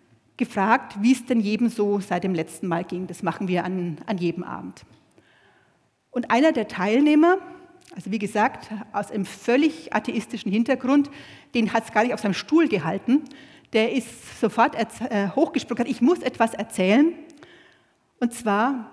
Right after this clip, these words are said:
er hat einen spe-, einen schwelenden Konflikt mit seiner Frau in diesen Stein gelegt. Sie waren so zerstritten, dass sie sich nicht mal vernünftig unterhalten kon-, äh, konnten,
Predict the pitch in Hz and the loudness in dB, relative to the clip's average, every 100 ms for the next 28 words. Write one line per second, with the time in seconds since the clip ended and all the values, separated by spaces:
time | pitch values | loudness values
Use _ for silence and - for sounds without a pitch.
0 | - 240 226 196 254 - 220 226 247 240 | -4 -2 0 -2 -4 -6 -4 -2 -4 -6
1 | - - - _ - 233 240 226 226 240 | -12 -14 -16 _ -4 -4 -2 -4 -2 2
2 | 277 254 247 226 214 262 311 - 240 - | 4 2 0 -4 -2 2 2 0 -8 -4
3 | 226 220 - 220 247 196 180 180 - 170 | -4 -4 -4 -2 -2 -4 -6 -10 -10 -10
4 | 185 185 - - - - _ _ - - | -10 -12 -14 -18 -20 -20 _ _ -20 -20
5 | _ - 214 220 220 294 285 240 - - | _ -2 0 0 0 -4 -4 -6 -6 -4
6 | 277 - 196 233 - - _ 226 220 208 | -4 -2 -4 -4 -8 -20 _ -8 -6 -4
7 | 233 - - 254 254 285 - 240 247 247 | -6 -6 -4 4 4 4 0 0 0 2
8 | 247 254 - 247 214 202 220 214 247 - | 2 2 -4 -4 -2 0 0 -2 -8 -8
9 | 226 233 - 226 226 240 240 - 262 | -4 -4 -2 -4 -2 -4 -2 0 0